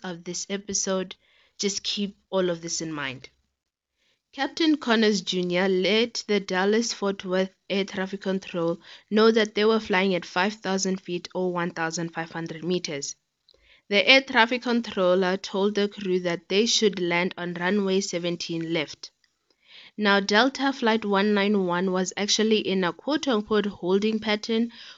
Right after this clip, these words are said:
with a Learjet twenty-five and an American Airlines aeroplane in front of the Learjet twenty-five.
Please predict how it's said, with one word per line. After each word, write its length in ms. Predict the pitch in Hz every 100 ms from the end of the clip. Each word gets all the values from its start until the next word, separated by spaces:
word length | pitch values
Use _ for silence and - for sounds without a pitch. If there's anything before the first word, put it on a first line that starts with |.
| _
with 200 | 196 202 -
a 100 | 196
Learjet 640 | 208 233 233 214 202 214
twenty-five 800 | 220 208 208 202 - 180 190 190
and 180 | - 180
an 140 | 180 180
American 720 | 175 190 208 214 214 196 -
Airlines 480 | 180 175 170 175 -
aeroplane 580 | 175 175 165 - 165 160
in 80 | 160
front 480 | 165 - 175 185 -
of 260 | 175 165 175
the 100 | 165
Learjet 560 | 160 160 156 156 147
twenty-five. 640 | - 147 156 139 - 147